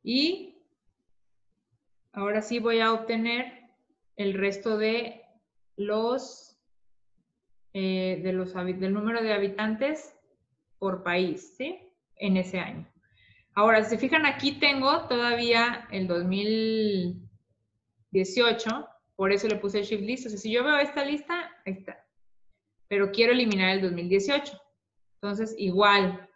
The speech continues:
le voy a poner aquí que se borre. Pueden copiar este toggle y ponérselo aquí, ¿sí? Para decirle que elimine lo que recorramos. Entonces, ahí estoy ya.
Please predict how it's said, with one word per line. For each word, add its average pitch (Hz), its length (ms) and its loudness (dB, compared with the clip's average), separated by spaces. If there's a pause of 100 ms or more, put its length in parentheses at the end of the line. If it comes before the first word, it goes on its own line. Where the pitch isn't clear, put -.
(180)
le 185 120 -4
voy 190 200 0
a 202 120 -4
poner 196 280 -2
aquí 240 640 -4 (1400)
que 180 100 -8
se 185 160 -4
borre. 220 680 0 (180)
Pueden 233 240 0
copiar 214 300 4
este 214 220 -2
toggle 214 460 0 (760)
y 190 80 -12
ponérselo 180 520 -4
aquí, 277 460 -6 (1800)
¿sí? 240 200 -6
Para 220 540 -2
decirle 208 520 -4
que 240 480 0
elimine 233 960 0 (280)
lo 208 180 0
que 202 160 4
recorramos. 175 840 -4 (100)
Entonces, 277 360 -4
ahí 294 160 2
estoy 330 300 2
ya. 240 440 0